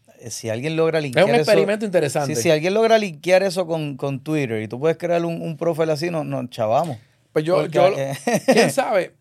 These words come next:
Speaker 2: pero yo lo que, a lo mejor con Mastodon se podía conectar porque ya es una, o sea, tienen un protocolo quizás
Speaker 1: Ok.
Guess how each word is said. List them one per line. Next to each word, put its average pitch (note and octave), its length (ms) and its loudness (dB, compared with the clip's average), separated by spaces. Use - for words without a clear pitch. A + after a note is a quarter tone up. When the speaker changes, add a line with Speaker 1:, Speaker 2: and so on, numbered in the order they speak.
Speaker 2:
pero E3 320 0
yo F3 180 0
lo G3 120 -2
que, G#3 100 -6
a E3+ 160 0
lo E3 80 0
mejor E3+ 180 -2
con G3+ 140 -4
Mastodon F#3 420 -4
se E3 120 -8
podía D#3 260 -2
conectar E3 480 0
porque C3+ 220 -4
ya B2+ 100 0
es B2+ 60 -4
una, D#3+ 180 -2
o B2+ 200 -10
sea, C#3 180 -4
tienen C3+ 240 -4
un D#3+ 100 -4
protocolo D#3 680 0
quizás C#3 200 2
Speaker 1:
Ok. C#3+ 40 4